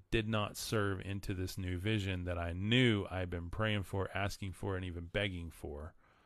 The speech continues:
And he knew what had to happen. He had to, they call it, especially in, in evangelical circles that I've been to, circumcision of the heart.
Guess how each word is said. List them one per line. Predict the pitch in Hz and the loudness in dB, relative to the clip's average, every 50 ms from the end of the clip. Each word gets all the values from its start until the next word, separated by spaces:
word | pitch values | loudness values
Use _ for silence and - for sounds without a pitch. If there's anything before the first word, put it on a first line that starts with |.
| - - - - - - - _ _ - | -20 -20 -20 -20 -20 -20 -20 _ _ -6
And | - 92 82 | -2 0 4
he | 104 107 | 4 6
knew | 104 107 117 131 147 151 | 6 8 8 8 8 8
what | 139 135 127 113 | 8 6 6 6
had | 117 131 127 120 | 4 2 2 2
to | 120 110 | 2 2
happen. | 110 127 139 135 - - 92 87 | 2 0 0 0 -2 -2 -2 0
He | 92 95 | 2 2
had | 95 98 92 - | 2 2 2 0
to, | - - 98 92 90 - - - - - - _ _ _ _ _ _ _ _ _ _ _ _ _ _ _ _ _ _ - | 0 2 2 2 2 0 -6 -14 -20 -20 -20 _ _ _ _ _ _ _ _ _ _ _ _ _ _ _ _ _ _ 2
they | - 123 | 2 2
call | - - - 113 107 107 110 | 4 4 6 8 8 8 8
it, | 113 - - - | 6 4 2 0
especially | - 110 - - 110 107 98 - - 113 107 104 | -2 -2 2 2 2 2 2 2 0 0 2 2
in, | 104 107 - - | 2 0 -2 -2
in | - 104 101 101 101 | -4 -2 -2 -2 -2
evangelical | - 107 95 98 95 95 92 98 92 92 98 - 104 98 | -2 0 0 2 0 2 2 2 2 2 2 0 0 -2
circles | - - - 98 95 92 107 104 95 90 | 0 0 0 0 2 2 2 2 2 2
that | 101 92 | 2 4
I've | 90 92 104 98 | 4 4 4 4
been | 92 95 90 92 | 2 0 -2 -2
to, | - - 101 95 90 104 | -2 -2 -2 -2 -2 -4
circumcision | - - - - 117 101 - 110 104 - - 117 107 104 95 104 104 | -4 -4 2 2 2 2 2 0 -2 0 0 0 0 2 2 0 0
of | 107 101 | 0 2
the | 101 101 92 | 0 0 0
heart. | 117 123 107 - - - - - | 0 0 -2 -2 -6 -10 -14 -16